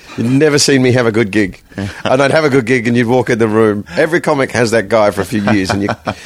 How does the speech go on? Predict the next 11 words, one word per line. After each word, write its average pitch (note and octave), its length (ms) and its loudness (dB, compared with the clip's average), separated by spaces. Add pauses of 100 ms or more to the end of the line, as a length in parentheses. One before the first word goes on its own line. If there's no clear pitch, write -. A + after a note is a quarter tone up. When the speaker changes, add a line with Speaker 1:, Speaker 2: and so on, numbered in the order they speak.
(140)
Speaker 1:
and A2+ 140 0
it A#2+ 100 0
was A2 160 0
you D#3+ 380 4
and A#2+ 100 0
an A2 160 -2
English D3 300 2
guy A#2+ 240 2
called A2+ 240 -2
Carl A2+ 300 0
Donnelly. G2+ 480 0